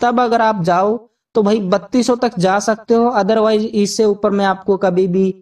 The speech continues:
ये सजेस्ट नहीं करूंगा कि एप्लीकेशन के अंदर आप कोई भी बड़ा प्लान यहाँ पे परचेज कर लो। तो भाई, प्लान परचेज करने के बाद हम आते हैं प्राइस के अंदर। अब यहाँ पर अर्निंग का मेथड ये है कि अगर आपके लिंक से एप्लीकेशन को कोई भी बंदा डाउनलोड करके अगर वो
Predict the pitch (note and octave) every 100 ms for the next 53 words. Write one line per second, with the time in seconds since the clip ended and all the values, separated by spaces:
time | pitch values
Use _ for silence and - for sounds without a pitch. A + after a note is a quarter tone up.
0 | _ - G#3 G3+ F#3+ F3+ F#3+ F#3+ F3+ D3
1 | F#3 A3 A3 G#3+ G#3 G#3+ G3+ G3+ G3 F#3+
2 | F#3 F3+ F3 D#3+ D#3+ E3+ E3+ E3 D#3 D#3+
3 | E3 D3 D3 D3 C#3 D3 G#3 D#3+ C3 F3+
4 | F3+ F3 D#3 C3 - A#2 A#2+ A2+ _ _
5 | _ - A3 A3+ A#3+ G#3 G#3 B3 B3 A#3+
6 | A#3+ A3+ A#3 A3+ A3+ A3+ G3 F#3+ G3+ G#3+
7 | - F3 G3+ G#3 G3+ G#3 G#3+ A3+ A3+ D#3+
8 | D#3+ D#3 - D3 C3+ B2+ - _ _ _
9 | A#3 B3 D#3+ - _ - E3 F3+ G#3 B3+
10 | C#4+ C#4+ F#3 F#3+ A3 B3+ B3 C4 A3 G3
11 | - G#3+ G3 B3+ A3 F3 A3+ A3+ D4 B3
12 | C4+ C4+ - G3 A#3 - C#4+ A#3 G#3+ -
13 | A#3+ A#3 B3 A#3 B3+ B3+ B3+ C4 B3+ A3+
14 | A3+ B3 B3 A#3 A#3 A#3+ G3 G#3+ A#3+ B3+
15 | B3 A3 D#3 F3+ A3+ B3 C4+